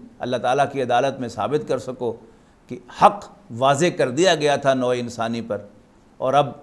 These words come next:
اگر انہوں نے تیری نافرمانی کی ہے اے رب العالمین، اے پروردگار، تو پھر یہ قصور ہمارا نہیں ہے۔ اور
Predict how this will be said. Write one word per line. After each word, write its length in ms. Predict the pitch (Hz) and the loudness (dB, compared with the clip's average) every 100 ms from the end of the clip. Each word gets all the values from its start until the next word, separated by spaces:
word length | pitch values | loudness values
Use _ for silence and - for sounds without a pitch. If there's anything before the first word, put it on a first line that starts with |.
| - | -12
اگر 220 | 127 131 | -6 -4
انہوں 200 | 131 139 | -2 -2
نے 120 | 147 143 | -2 -2
تیری 360 | 139 131 127 | -2 0 0
نافرمانی 600 | 123 123 123 120 117 139 | 0 -2 -2 -4 -4 -4
کی 240 | 131 143 127 | -4 -2 0
ہے 180 | 113 113 - - | -2 -4 -12 -4
اے 100 | 127 | -2
رب 240 | 117 117 | 0 0
العالمین، 680 | 117 117 113 135 120 - - - _ _ - | 2 2 0 -2 -2 -6 -18 -20 _ _ -6
اے 100 | 131 | -4
پروردگار، 680 | 123 117 117 113 120 131 113 - - _ _ - | -4 -4 -4 -2 2 4 2 -2 -20 _ _ -6
تو 100 | 143 | -4
پھر 280 | 151 151 151 - | 4 4 2 -4
یہ 120 | 139 139 | -6 -6
قصور 300 | 123 139 131 | -8 -6 -6
ہمارا 380 | 110 123 123 117 | -4 -2 0 0
نہیں 360 | 107 110 117 | -4 -6 -8
ہے۔ 100 | 92 107 - - _ _ _ - | -8 -14 -20 -20 _ _ _ 2
اور 300 | 156 185 | 6 8